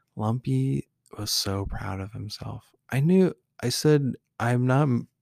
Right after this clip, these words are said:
as, exagger-, mm, I'm not making things up when I say that Lumpy liked to have a crowd and he liked to show off and he liked to be funny, and he was really funny, and,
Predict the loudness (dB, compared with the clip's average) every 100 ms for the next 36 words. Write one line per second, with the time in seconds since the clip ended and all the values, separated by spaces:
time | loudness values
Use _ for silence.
0 | _ -6 -4 -6 -10 _ -6 -6 -2 -2
1 | -2 -6 -8 -6 -6 -8 -14 -8 -2 0
2 | 2 2 2 0 0 -2 -2 -4 -4 -6
3 | -6 -6 -4 -6 -4 -4 -6 -10 -20 -20
4 | -18 -10 -8 -4 -4 -4 -2 -2 -2 -4
5 | -4 -4 -4 -4 -8 -8 -6 -6 -6 -6
6 | -8 -6 -8 -4 -2 0 0 -2 -6 -6
7 | -4 -4 -4 -4 -2 -4 -4 0 2 2
8 | 0 0 0 0 2 2 2 2 2 0
9 | 0 0 0 -2 -4 -8